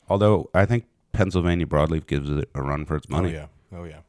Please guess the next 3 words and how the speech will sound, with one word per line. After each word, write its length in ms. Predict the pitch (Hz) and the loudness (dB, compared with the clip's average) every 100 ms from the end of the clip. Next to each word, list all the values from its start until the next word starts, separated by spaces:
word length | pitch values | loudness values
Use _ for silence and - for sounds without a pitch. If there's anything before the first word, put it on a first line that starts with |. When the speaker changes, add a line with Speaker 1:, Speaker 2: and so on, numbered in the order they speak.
| _ - - _ _ _ _ _ _ _ _ _ _ _ _ _ _ _ - | _ -20 -20 _ _ _ _ _ _ _ _ _ _ _ _ _ _ _ -2
Speaker 1:
And 240 | 104 101 | 2 2
then, 260 | 101 101 98 | 2 0 0
um, 420 | 95 95 92 87 | 0 2 0 -2